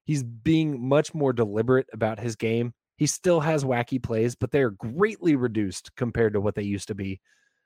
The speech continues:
Uh, I believe he still had an air ball tonight. It's gonna happen. He also had a really nice steal early on in the game where he stole a pass, uh, from Jokic and went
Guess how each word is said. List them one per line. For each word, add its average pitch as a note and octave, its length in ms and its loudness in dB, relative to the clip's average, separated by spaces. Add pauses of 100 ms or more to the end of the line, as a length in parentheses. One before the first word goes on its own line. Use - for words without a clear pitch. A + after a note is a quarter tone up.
(120)
Uh, G#2 300 -2 (260)
I A#2+ 60 0
believe C3 460 4
he C#3+ 120 -4
still C#3+ 240 2
had C#3 160 4
an C3 60 0
air C3 140 6
ball B2 200 4
tonight. A#2+ 400 -2 (380)
It's - 80 -20
gonna A#2+ 220 0
happen. B2 480 -2 (520)
He C#3 100 6
also C#3+ 180 4
had E3 80 4
a C3+ 40 6
really C3+ 360 6
nice D3 240 2
steal C#3+ 640 2
early C#3+ 280 4
on C#3+ 200 2
in C#3 60 -2
the C3+ 80 -2
game B2 280 0
where A2 240 -2
he A2+ 160 -4
stole B2+ 380 0
a B2 40 0
pass, A#2 480 -4 (440)
uh, A2 340 -4
from C#3 280 2
Jokic C3 520 2 (580)
and C3 300 2
went C#3+ 180 2